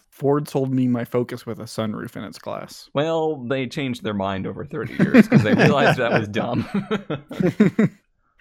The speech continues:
Speaker 2: But yeah, it's, uh, that's, that's really bizarre how it's got this big opening on the outside, and then the actual, like, sunroof part, eh, a little tiny bit. I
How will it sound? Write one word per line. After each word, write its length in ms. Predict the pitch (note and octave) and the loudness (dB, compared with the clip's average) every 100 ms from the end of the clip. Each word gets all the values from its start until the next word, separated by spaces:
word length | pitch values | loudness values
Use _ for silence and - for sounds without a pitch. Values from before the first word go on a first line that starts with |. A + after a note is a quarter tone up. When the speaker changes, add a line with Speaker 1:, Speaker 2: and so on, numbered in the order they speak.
| - _ - | -20 _ -10
Speaker 2:
But 120 | A2 | -2
yeah, 160 | G#2+ G2+ | 0 0
it's, 260 | G2 - - | -4 -6 -6
uh, 440 | C#3+ F#2 F#2 F#2+ | -6 -4 -6 -6
that's, 220 | - - - | -6 -6 -8
that's 260 | - F#3+ | -8 -8
really 380 | F#2+ G2 F3 E3 | -10 -6 -6 -6
bizarre 440 | G2+ F#2+ A2 D#3 | -6 -2 -2 0
how 180 | G#2+ G#2 | -2 -2
it's 180 | G2+ - | -4 -6
got 260 | - A#2+ - | -4 -4 -6
this 140 | - _ | -12 _
big 220 | - D#3+ E3+ | -4 -4 -4
opening 380 | D3+ - C3+ | -6 -6 -6
on 100 | B2 | -6
the 100 | G#2+ | -4
outside, 560 | A2 B2 - - F2+ D#3+ - _ _ _ _ _ _ _ _ _ - | -6 -6 -10 -10 -12 -14 -20 _ _ _ _ _ _ _ _ _ -10
and 160 | A#2+ G#2 | -6 -2
then 280 | A2 G#2+ G2+ | -2 -4 -6
the 200 | G3+ - | -8 -6
actual, 640 | B2 B2 - B2+ A2 G2+ | -8 -10 -10 -4 -2 -2
like, 320 | G2 G2 G2 _ _ | -2 -4 -6 _ _
sunroof 460 | - A#3+ C4+ A#2 F3 | -4 -2 -2 -6 -6
part, 340 | F3 G2 - _ _ _ _ F4 | -6 -6 -6 _ _ _ _ -18
eh, 100 | F4 | -16
a 40 | E4 | -14
little 160 | - | -14
tiny 200 | - C3 | -12 -10
bit. 180 | C3 D3 _ | -10 -12 _
I 40 | _ | _